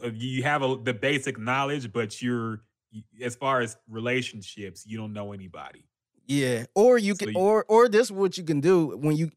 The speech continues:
Speaker 2: turn a certain age, you can, you know, you can start regaining some of that knowledge you had in your previous life.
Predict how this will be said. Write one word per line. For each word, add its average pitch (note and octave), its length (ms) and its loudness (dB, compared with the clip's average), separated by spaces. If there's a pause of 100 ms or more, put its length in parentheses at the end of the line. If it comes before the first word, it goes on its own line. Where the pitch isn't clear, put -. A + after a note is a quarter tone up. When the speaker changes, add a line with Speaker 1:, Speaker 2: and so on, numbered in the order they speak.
Speaker 2:
turn F3+ 240 0
a D#3+ 80 4
certain D#3+ 320 0
age, D3+ 440 -2
you D#3 100 -4
can, C3 320 -6 (100)
you D3+ 160 0
know, B2 300 -2
you D#3 140 -4
can D3 120 -4
start D3 400 2
regaining D3 540 -2
some D#3 200 -4
of C#3+ 60 0
that D3 140 -2
knowledge D3 480 -2
you C3+ 80 -2
had C#3+ 320 2
in C#3+ 120 0
your C3+ 140 2
previous B2+ 460 -2
life. A#2 420 -2